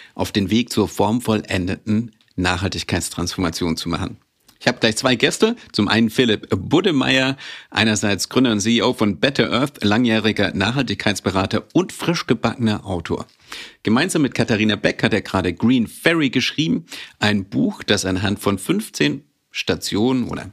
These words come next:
Transformationsinseln beschreibt, was ihr braucht, um mit eurem Unternehmen wirklich konsequent nachhaltig zu wirtschaften.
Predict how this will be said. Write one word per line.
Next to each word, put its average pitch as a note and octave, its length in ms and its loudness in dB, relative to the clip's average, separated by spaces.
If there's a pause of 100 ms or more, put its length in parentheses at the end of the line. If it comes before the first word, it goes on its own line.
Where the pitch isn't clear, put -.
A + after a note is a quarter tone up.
Transformationsinseln G2+ 1200 -2
beschreibt, - 560 -2
was - 280 -4
ihr F3 120 2
braucht, - 440 -2
um G#2 120 0
mit G2 120 -4
eurem B2 360 0
Unternehmen G#2 420 0
wirklich G2+ 300 -2
konsequent A#2 680 -2
nachhaltig G2 600 -2
zu - 160 -10
wirtschaften. - 680 -2